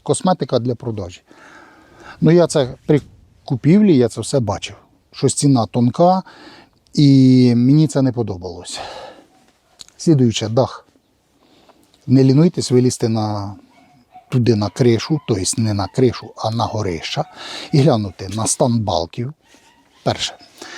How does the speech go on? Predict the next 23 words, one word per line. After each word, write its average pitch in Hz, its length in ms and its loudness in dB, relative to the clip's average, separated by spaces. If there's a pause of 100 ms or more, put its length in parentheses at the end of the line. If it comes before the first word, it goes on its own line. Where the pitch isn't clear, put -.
(240)
на 120 160 2
стан 107 260 0
стропилів, 107 680 -6 (1500)
на 123 200 2
стан 120 400 0 (480)
покрівельного 120 560 0
матеріалу. 95 500 -8 (580)
Це - 140 2
великі 180 360 2
гроші. 120 440 0
На 139 120 0
сьогоднішній 165 600 2
день, 156 300 0 (220)
я 131 160 4
вам 135 160 2
зразу 110 320 -2
скажу, 92 400 -12 (460)
оце 147 220 -2
ой 147 180 4
будинок, 135 520 0
що 117 100 -6
ви 107 80 -2
бачите, 101 460 -8